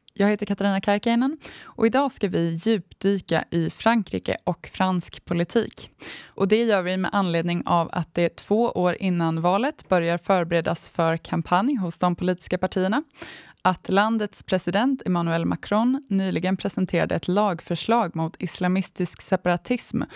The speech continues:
och att det såklart i största allmänhet är klokt att följa vad som händer i republiken för den som vill förstå även svensk och europeisk politik. Och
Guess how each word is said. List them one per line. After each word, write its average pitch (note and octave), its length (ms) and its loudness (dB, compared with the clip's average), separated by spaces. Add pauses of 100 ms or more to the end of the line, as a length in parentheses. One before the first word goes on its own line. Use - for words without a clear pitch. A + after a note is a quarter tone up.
(120)
och - 360 -4
att D#4 140 2
det C#4+ 100 0
såklart F#3 460 -2
i F3 100 0
största F3 400 -2
allmänhet F3 480 0
är G3 80 0
klokt - 420 -4
att E3 120 -4
följa E3+ 280 0
vad E3 100 -2
som F3 140 0
händer D#3+ 380 0
i E3 220 -4
republiken E3+ 760 -2
för F3+ 100 -6
den E3+ 180 0
som E3 160 -2
vill D#3+ 140 -4
förstå - 420 -4
även D#3+ 380 -2
svensk G3+ 500 -2
och - 200 -8
europeisk A3+ 600 -2
politik. - 560 -6 (840)
Och A3+ 220 2